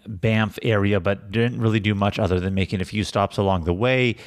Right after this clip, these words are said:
meeting up with Kim and Jasper National Park, doing lots of things, hikes up there, hot springs, as well as the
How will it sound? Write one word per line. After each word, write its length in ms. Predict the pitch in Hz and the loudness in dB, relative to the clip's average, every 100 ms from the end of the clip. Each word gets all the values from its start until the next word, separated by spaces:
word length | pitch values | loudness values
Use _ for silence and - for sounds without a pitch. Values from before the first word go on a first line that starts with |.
| - - | -20 -14
meeting 340 | 117 104 110 107 | -4 0 2 2
up 160 | 107 | 2
with 140 | 107 - | 0 -2
Kim 240 | 117 101 | -2 0
and 140 | 92 80 | 0 -2
Jasper 560 | 117 104 104 - 101 | 0 0 0 -2 -2
National 400 | 90 90 - 85 | 0 -2 -2 -6
Park, 440 | - 113 110 104 - - - - | -4 -2 0 0 -6 -20 -20 -10
doing 420 | 90 117 110 107 95 | -2 0 2 2 2
lots 300 | 101 123 - | 0 0 0
of 100 | 104 | -2
things, 400 | - 110 107 92 | 0 0 0 -2
hikes 360 | - 110 107 - | 0 0 0 0
up 180 | 107 - | -2 0
there, 340 | 104 101 92 - - - - | 2 2 0 -2 -20 -20 -4
hot 260 | 110 104 - | -2 0 -2
springs, 480 | - 110 104 98 | -2 0 0 -2
as 200 | - 95 | -4 -6
well 280 | 87 104 104 | -2 0 0
as 300 | - 101 87 | 0 0 0
the 480 | 82 101 98 95 98 | 0 0 2 2 0